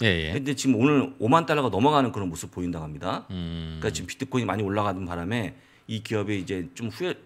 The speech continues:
Speaker 2: 수혜를 보고 있는데
Speaker 1: 예.
Speaker 2: 돈을 못 버는 기업이에요. 아직까지 적자
Speaker 1: 음.
Speaker 2: 기업. 근데 일단 비트코인 투자한 걸 상당히 유명해지면서,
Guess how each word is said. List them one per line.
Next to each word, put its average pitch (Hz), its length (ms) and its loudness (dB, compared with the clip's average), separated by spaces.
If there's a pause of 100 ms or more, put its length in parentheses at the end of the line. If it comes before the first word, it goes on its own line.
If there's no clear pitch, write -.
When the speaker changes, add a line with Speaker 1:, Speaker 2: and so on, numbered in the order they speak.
Speaker 2:
수혜를 190 320 -2
보고 110 220 -2
있는데 98 520 0
Speaker 1:
예. 95 280 2 (340)
Speaker 2:
돈을 190 220 8
못 180 160 4
버는 196 240 2
기업이에요. 107 520 0
아직까지 - 340 -8
적자 104 180 2
Speaker 1:
음. 101 100 2
Speaker 2:
기업. 98 160 0
근데 104 200 0
일단 95 240 -6
비트코인 - 380 -6
투자한 139 260 -2
걸 113 100 -2
상당히 120 220 -4
유명해지면서, 104 720 -2